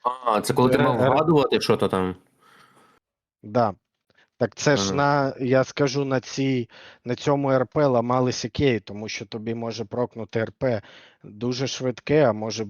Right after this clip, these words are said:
Speaker 2: прокнути найповільніше, і ти там втратиш, наприклад, е, зайву хвилину.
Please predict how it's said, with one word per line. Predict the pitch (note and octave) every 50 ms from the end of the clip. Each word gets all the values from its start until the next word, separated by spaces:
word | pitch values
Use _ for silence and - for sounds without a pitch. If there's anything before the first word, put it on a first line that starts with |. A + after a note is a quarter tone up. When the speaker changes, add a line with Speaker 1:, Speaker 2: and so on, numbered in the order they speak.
| A2+ _
Speaker 2:
прокнути | - A#2 A#2 A#2 - - A2+ G2 - A#2
найповільніше, | G#2+ A#2 A2+ G2+ - A#2+ A2 A#2 C3 C3 A#2+ A2 G#2 - - - G2 F#2+
і | F#2
ти | - G#2+ G2+
там | - G2+ F#2+
втратиш, | - - - G#2+ A2 G#2 G#2 F#2 - -
наприклад, | G2 F2 - F#2+ F2 - F#2+ F#2 - - -
е, | G2 F#2+ F#2+ F#2+ F#2+
зайву | F2 G2 G#2 G2 F#2 F#2
хвилину. | - - G#2 G2+ G2+ G2 G2 F#2+ F2 F2 F#2